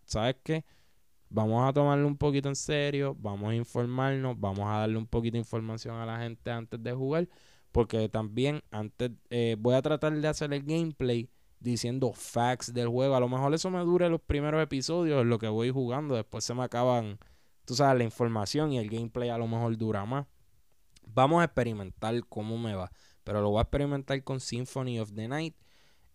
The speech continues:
eh, ya que tengo un montón de Metroidvania que son modernos, gente, porque esto es otra cosa que les quería decir. Esto es un género que, eh, como les dije, explotó en el dos mil cuatro, bien cabrón, explotó en el dos mil cuatro con juegos modernos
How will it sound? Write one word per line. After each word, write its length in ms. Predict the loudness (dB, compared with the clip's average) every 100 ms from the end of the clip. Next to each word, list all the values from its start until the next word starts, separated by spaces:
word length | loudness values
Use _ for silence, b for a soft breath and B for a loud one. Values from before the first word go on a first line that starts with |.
| -4
eh, 440 | 0 2 0 -2
ya 160 | -2 -4
que 120 | -4
tengo 420 | -4 -2 0 0 0
un 240 | 0 0
montón 380 | 0 0 -2 0
de 100 | 0
Metroidvania 680 | 0 -2 -2 -2 -4 -4 -2
que 100 | -2
son 180 | -2
modernos, 480 | -2 0 2 0 0
gente, 200 | -2 -2
porque 240 | -6 -6 -8
esto 240 | -4 -2
es 40 |
otra 180 | 2 2
cosa 220 | 0 -2
que 120 | -4 -6
les 100 | -6
quería 320 | -4 -2 0
decir. 320 | 0 0 2
Esto 240 | 2 0 -4
es 60 |
un 120 | -2
género 420 | 0 2 2 2 0
que, 300 | -2 -2 -4 b b b b b b
eh, 760 | 2 4 4 2 2 2 0 -4 _ _ _
como 240 | 2 4 6
les 140 | 4
dije, 400 | 4 4 4 -2 -12 _ _ _ 2
explotó 640 | 2 4 4 4 6 4
en 80 | 4
el 100 | 0
dos 140 | 0 -2
mil 220 | -2 -4
cuatro, 500 | -2 0 2 0 -4
bien 300 | -4 -2 -2
cabrón, 440 | -2 0 2 0
explotó 580 | -2 -4 -2 0 2 2
en 100 | 0
el 60 | -2
dos 80 | -2
mil 220 | -4 -4
cuatro 380 | 0 2 2 -2
con 560 | -4 -4 -8 -10 -12
juegos 520 | -4 0 2 2 0
modernos 880 | -4 -2 0 0 0 0 0 0 -4